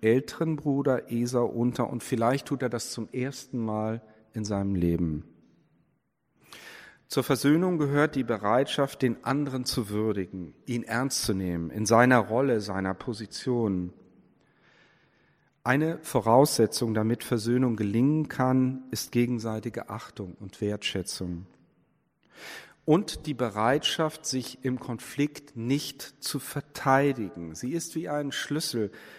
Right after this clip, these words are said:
zum Herzen des anderen. Aber zur Versöhnung gehören immer auch zwei. Jakob geht mit seiner Wehrlosigkeit ein hohes Risiko, aber auch Esau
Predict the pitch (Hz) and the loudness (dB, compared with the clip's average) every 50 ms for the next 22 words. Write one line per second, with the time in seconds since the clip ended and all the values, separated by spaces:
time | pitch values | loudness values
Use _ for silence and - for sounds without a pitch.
0 | - _ - - - 120 113 113 117 110 117 113 - - 131 120 120 117 - - | -20 _ -6 -2 -2 -2 -2 -2 -4 -4 -4 -6 -6 -6 -6 -6 -6 -8 -10 -8
1 | 113 110 110 107 104 101 92 90 87 87 82 82 87 87 _ _ _ _ _ _ | -6 -6 -6 -6 -6 -8 -10 -10 -10 -10 -10 -12 -14 -18 _ _ _ _ _ _
2 | _ _ _ _ _ _ - - - - - - - - 127 127 127 - - 135 | _ _ _ _ _ _ -20 -20 -20 -20 -20 -18 -10 -6 -2 -2 -2 -2 -2 -4
3 | - - 139 120 127 143 156 175 175 165 151 143 135 151 143 143 147 - 156 147 | 0 0 2 4 6 6 6 6 4 4 4 4 6 6 6 6 4 2 0 -2
4 | 156 160 151 147 143 - - - - - 110 104 98 92 90 87 95 - - _ | -2 -2 -2 -4 -4 -4 -4 -6 -4 -2 -2 -2 0 -2 -4 -6 -8 -14 -20 _
5 | _ - 113 123 131 151 - - 151 - - - 139 143 - 139 127 - 127 120 | _ 2 6 8 8 8 8 2 -4 -2 0 -2 -2 -2 -2 -6 -6 -4 -2 -2
6 | 120 117 113 107 110 120 131 143 156 160 160 156 151 147 - - 143 135 139 - | -2 -2 -6 -6 -4 -2 -2 0 0 -2 -2 -4 -6 -8 -8 -6 -6 -6 -6 -8
7 | 120 113 110 117 143 160 170 - - - 139 139 143 156 151 - - - 160 160 | -12 -10 -4 0 2 2 2 2 2 2 2 2 2 2 -2 -2 0 2 2 2
8 | 156 - - - - - - - - - - 143 139 147 - 160 147 - - - | 2 -2 -10 -16 -18 -20 -20 -20 -12 -4 -2 2 2 2 0 0 -4 -6 -6 0
9 | 165 156 170 170 156 139 123 113 110 | 2 2 4 4 4 4 2 2 0